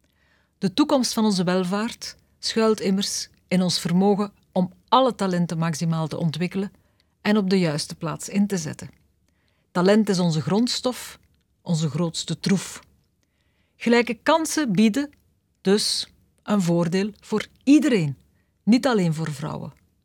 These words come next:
Vanuit Europa wil ik daar de komende jaren verder mee werk van maken. En het prachtige is, ik weet dat ik niet alleen sta. Ik weet mij omringd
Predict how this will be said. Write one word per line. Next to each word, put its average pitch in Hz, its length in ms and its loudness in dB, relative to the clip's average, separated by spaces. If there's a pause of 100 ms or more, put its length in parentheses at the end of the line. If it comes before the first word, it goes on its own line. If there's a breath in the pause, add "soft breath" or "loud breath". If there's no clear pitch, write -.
(800)
Vanuit 175 380 0
Europa 240 540 4
wil 185 160 0
ik 175 120 0
daar 165 160 0
de 160 80 -2
komende 190 400 2
jaren 170 380 0 (160)
verder 175 560 -4 (100)
mee 170 440 0
werk 156 280 -4
van 156 200 -6
maken. 151 340 -10 (680 soft breath)
En 180 140 0
het 170 240 -4
prachtige 220 540 0
is, - 400 -6 (440)
ik - 200 -2
weet 202 500 2
dat 180 160 -4
ik 190 100 0
niet 196 180 4
alleen 151 300 0
sta. - 360 -10 (880)
Ik - 180 -4
weet 170 180 0
mij 165 120 0
omringd 196 460 2